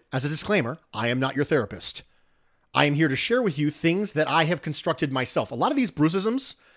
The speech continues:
the expectations minus reality equals disappointment, how and why are more important interrogatives than what,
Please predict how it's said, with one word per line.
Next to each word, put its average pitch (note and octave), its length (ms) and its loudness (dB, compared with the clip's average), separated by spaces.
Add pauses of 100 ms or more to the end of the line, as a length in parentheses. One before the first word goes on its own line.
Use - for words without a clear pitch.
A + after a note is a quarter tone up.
(240)
the D3 160 2
expectations C#3+ 600 0
minus C3+ 280 0
reality C3 300 4
equals A#2 220 -2
disappointment, F#3+ 760 0 (240)
how C3 220 2
and B2 100 2
why B2+ 200 4
are A#2 80 2
more A#2+ 200 2
important B2 440 -4
interrogatives A2+ 600 0
than G2 100 -10
what, G3 300 8